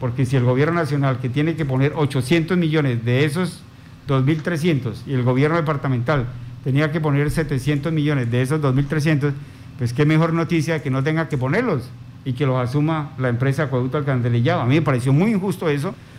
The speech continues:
yo senté mi voz de protesta. Desafortunadamente nosotros como empresa no tenemos voto, sino voz en ese, en ese comité de seguimiento,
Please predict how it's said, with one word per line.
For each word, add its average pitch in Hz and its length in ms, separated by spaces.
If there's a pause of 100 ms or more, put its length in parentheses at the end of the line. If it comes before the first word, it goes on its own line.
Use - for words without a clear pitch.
(160)
yo 139 120
senté 165 300
mi 170 120
voz 165 140
de 160 100
protesta. 156 520 (640)
Desafortunadamente 151 880
nosotros 156 520
como 131 160
empresa 135 320
no 151 120
tenemos 143 360
voto, 143 460
sino 120 260
voz 147 360
en 127 140
ese, 131 340 (520)
en 123 80
ese 131 180
comité 135 300
de 139 100
seguimiento, 156 520